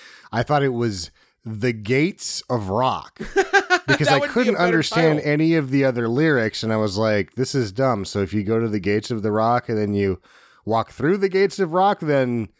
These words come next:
Speaker 1: you know, rock, I guess.
Speaker 2: Yeah, you, then you can rock.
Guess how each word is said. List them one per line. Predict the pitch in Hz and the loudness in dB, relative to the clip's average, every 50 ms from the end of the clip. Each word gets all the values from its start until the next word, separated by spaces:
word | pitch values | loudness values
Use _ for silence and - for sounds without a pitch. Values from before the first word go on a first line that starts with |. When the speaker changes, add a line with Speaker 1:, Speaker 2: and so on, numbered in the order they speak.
| _ _ _ _ _ _ _ _ - | _ _ _ _ _ _ _ _ -6
Speaker 1:
you | - 123 | -4 -2
know, | 120 117 104 104 101 | 0 0 2 0 0
rock, | 98 110 160 196 180 151 - 131 | 0 2 2 2 2 0 -2 -4
I | 117 104 | -6 -6
guess. | 95 98 90 80 73 - - - - - 131 | -4 -6 -6 -6 -6 -8 -8 -8 -8 -6 -6
Speaker 2:
Yeah, | 131 165 247 - 98 82 - - | -6 -6 -6 -6 -8 -10 -14 -14
you, | 95 101 | -14 -12
then | 87 110 107 107 | -10 -10 -10 -10
you | 110 | -10
can | - 104 110 | -10 -10 -10
rock. | 127 165 - - | -8 -10 -10 -12